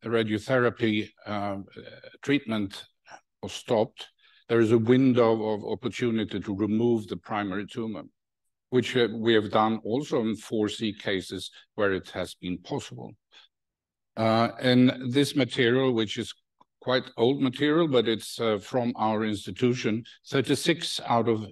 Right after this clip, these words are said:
fifty-nine patients could fulfill this, uh, this regimen. And, uh, of these that were operated, only one suffered from local advanced disease at the time of death.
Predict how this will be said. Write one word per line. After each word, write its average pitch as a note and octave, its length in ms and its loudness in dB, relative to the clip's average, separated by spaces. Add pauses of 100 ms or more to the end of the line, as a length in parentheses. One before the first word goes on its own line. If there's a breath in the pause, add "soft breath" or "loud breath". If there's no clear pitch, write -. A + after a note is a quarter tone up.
(120)
fifty-nine A2 640 -2
patients G2+ 480 -4
could G2 180 -8
fulfill A#2 680 -2
this, G2+ 360 -4 (540 soft breath)
uh, G2 320 -4 (100)
this G2+ 340 -6
regimen. G#2+ 640 -2 (160)
And, A#2 340 -2
uh, B2 140 -2 (140)
of D#3+ 260 2
these A#2 320 2
that A#2+ 240 -2
were C3 280 4
operated, G2 680 -4 (460 soft breath)
only C3+ 380 2
one G#2 580 0 (400)
suffered A2 480 -2
from A2 260 -4
local G#2+ 800 0 (320)
advanced G2 500 -4
disease F#2 640 -8
at - 120 -12
the E2+ 100 -14
time F#2 280 -8
of F2 120 -8
death. - 280 -4